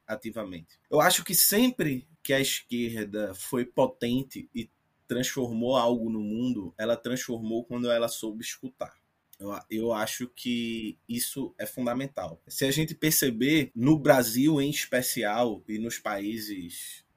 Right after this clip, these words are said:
do Sul, a gente tem pessoas que não têm o direito de sofrer.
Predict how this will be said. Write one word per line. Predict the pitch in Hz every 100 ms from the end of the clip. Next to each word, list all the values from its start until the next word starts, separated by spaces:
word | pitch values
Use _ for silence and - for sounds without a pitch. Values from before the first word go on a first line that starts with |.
| _
do | 101 107
Sul, | - - 120 123 _ _ -
a | 127
gente | 156 160
tem | 170 170
pessoas | 180 - 156 170 -
que | 180
não | 175 190
têm | - 180
o | 185
direito | 208 143 156 170
de | 139
sofrer. | - 117 - 85